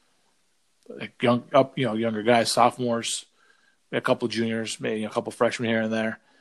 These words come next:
But I don't, I got, I was kinda looking for, like, a team to, to latch onto, and I haven't found one yet. That's, that's, like,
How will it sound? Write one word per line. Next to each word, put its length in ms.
But 160
I 80
don't, 200
I 100
got, 240
I 60
was 120
kinda 160
looking 280
for, 180
like, 160
a 40
team 360
to, 480
to 120
latch 340
onto, 280
and 60
I 40
haven't 180
found 220
one 140
yet. 280
That's, 240
that's, 280
like, 140